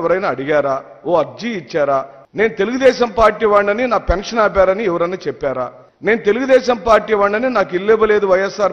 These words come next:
పార్టీ వాళ్ళని ఎవరైనా చెప్పారా? నీ కొడుకు చేసిన రెండు వందల రోజుల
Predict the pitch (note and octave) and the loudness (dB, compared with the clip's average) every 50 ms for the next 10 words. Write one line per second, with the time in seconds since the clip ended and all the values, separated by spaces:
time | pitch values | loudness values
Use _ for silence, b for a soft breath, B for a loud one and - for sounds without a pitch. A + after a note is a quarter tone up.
0 | - G3 F3+ E3+ - F#3+ F3 E3+ E3+ F3+ G3 A3+ F3 F3 F3 F#3 F3+ E3+ E3 C#3 | 0 -2 -2 -2 -2 -2 -2 0 0 0 -2 -2 -2 -2 -4 -6 -6 -6 -8 -8
1 | - - C#3 B2+ B2 B2+ B2+ C3 - - C#3 F3 A#3 B3+ - G#3+ G#3 C4 C4+ C4 | -6 -6 -6 -4 -4 -4 -6 -6 -10 -6 -4 -2 -2 0 2 0 0 0 0 0
2 | C4+ C4 C4 - B3 B3+ A#3 G#3+ G#3 G#3+ A#3 A#3+ A#3+ B3+ B3 A#3+ A3+ G#3+ F#3+ - | 0 0 0 0 -2 -2 -2 0 0 0 -2 0 2 2 4 4 4 4 2 0
3 | - - - - - - D3+ E3 G3 G#3 G3 G#3+ G3+ | -6 -14 -18 -20 -20 -10 -4 -2 -2 -2 0 0 -2